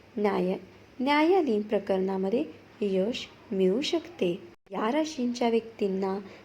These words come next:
त्यांच्या योजनामध्ये यश मिळू शकते. गुप्त शत्रूविजयी विजय होईल. काही आजारांपासून आराम मिळू शकतो.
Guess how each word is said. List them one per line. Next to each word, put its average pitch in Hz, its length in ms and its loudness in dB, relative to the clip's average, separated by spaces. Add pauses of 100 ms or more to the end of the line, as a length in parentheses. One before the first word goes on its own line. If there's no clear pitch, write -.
(160)
त्यांच्या 196 720 0
योजनामध्ये 254 800 2 (300)
यश 202 420 0 (160)
मिळू 202 240 0
शकते. 240 600 -2 (340)
गुप्त 320 340 0
शत्रूविजयी 196 840 0 (300)
विजय 202 420 2 (340)
होईल. 220 360 2 (440)
काही 214 380 2
आजारांपासून 214 880 0 (440)
आराम 226 380 4 (400)
मिळू 196 300 2
शकतो. 269 560 -2